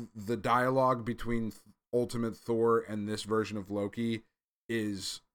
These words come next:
phenomenal because it's Jason Aaron. And that guy can't write bad comics. He, I, he certainly can't write bad dialogue. Loki is just awesome in this. The, uh, the plot line moves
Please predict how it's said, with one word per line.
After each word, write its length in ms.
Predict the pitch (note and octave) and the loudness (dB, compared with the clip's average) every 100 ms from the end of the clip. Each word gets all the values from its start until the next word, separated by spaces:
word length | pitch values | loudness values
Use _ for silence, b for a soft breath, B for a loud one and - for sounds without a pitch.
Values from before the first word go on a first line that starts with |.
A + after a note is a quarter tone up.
| _ _ | _ _
phenomenal 1120 | - - A#2+ A2 G#2+ G#2+ G2+ G#2+ A2+ A#2+ B2 _ _ _ _ _ _ _ C3 | -20 -4 -2 0 -2 0 0 0 2 2 0 _ _ _ _ _ _ _ -4
because 340 | F3 F#3+ E3+ | -2 0 -2
it's 160 | E3 - | -4 -4
Jason 380 | D#3+ C#3+ C3+ A#2 | 0 0 0 -4
Aaron. 280 | G2 D#2+ C#2+ _ _ _ _ _ _ - | -4 -8 -18 _ _ _ _ _ _ -6
And 160 | B2+ | -2
that 200 | B2 A2+ | -2 0
guy 220 | G#2+ A2 | 0 -2
can't 360 | G#2+ - A2 G#2+ - | -4 -4 -4 -4 -4
write 320 | A2+ A#2 - | -2 -2 -2
bad 240 | A#2+ A#2+ | -4 -2
comics. 400 | - B2+ C3+ C#3 | 2 2 2 -4
He, 100 | - - | -8 -2
I, 140 | B2 G#2+ G#2+ | 0 0 -6
he 200 | A2+ A#2 | -4 -4
certainly 420 | - A#2 A2 A2+ | 0 0 0 -6
can't 280 | - A2+ G2+ | -6 -6 -4
write 240 | G#2+ G#2 | -4 -4
bad 240 | A2+ G#2+ G2+ | -6 -6 -6
dialogue. 640 | F#2+ G#2 A2 A#2 B2 A#2+ _ _ _ _ | -6 -4 -2 -2 -4 -8 _ _ _ _
Loki 440 | G#2+ B2+ B2 A#2+ A#2+ | 2 6 6 4 2
is 180 | G#2+ F2 | 2 0
just 320 | A2 A2 - - | 0 0 -2 -4
awesome 360 | F#2 G#2 A#2+ | -2 -2 -2
in 100 | A#2+ | 0
this. 340 | B2+ C3 - - _ _ _ _ _ | 0 0 -2 -8 _ _ _ _ _
The, 300 | A2 B2 A#2+ | 0 2 4
uh, 340 | A2 G#2+ G2 F#2 _ _ _ _ _ _ _ _ _ _ _ _ _ | 4 4 2 -2 _ _ _ _ _ _ _ _ _ _ _ _ _
the 100 | C3 | -6
plot 300 | C3 C#3+ C3 | 2 6 6
line 260 | B2 B2+ B2 | 6 2 2
moves 460 | A#2+ B2 G#2+ - | 2 2 0 -4